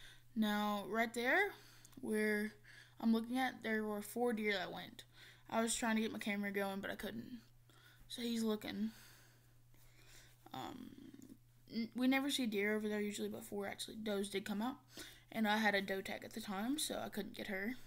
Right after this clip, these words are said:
Um, then, 'cause they weren't there yet, so can't shoot a buck, I'd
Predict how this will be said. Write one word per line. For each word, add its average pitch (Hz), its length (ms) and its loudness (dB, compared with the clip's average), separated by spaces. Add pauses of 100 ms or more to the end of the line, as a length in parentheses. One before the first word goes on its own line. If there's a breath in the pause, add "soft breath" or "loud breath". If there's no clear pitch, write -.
(1000 loud breath)
Um, - 540 -8 (1500 loud breath)
then, 233 340 -4 (120)
'cause 233 160 -4
they 202 80 0
weren't 220 240 -4
there 135 180 -6
yet, - 240 -6 (720 loud breath)
so - 160 -12 (640 loud breath)
can't - 240 -4
shoot 254 180 -2
a 233 40 0
buck, 202 280 -2
I'd 202 180 -4